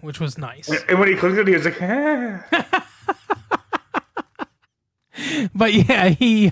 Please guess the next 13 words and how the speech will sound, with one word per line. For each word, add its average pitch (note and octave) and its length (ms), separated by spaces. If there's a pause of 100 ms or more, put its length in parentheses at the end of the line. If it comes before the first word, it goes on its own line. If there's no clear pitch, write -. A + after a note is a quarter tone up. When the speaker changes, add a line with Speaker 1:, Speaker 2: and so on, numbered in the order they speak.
Speaker 1:
um, D#3+ 500 (680)
Speaker 2:
Then D#3+ 320
Nick E3 120
Swartzen D#3 460
walked C#3+ 140
by C#3 100
and A#2+ 120
farted. A#2+ 500 (1000)
Speaker 1:
<laughs> - 100 (1600)
So - 400
Speaker 2:
And A#2 100
they F#2 140
fucked. - 1000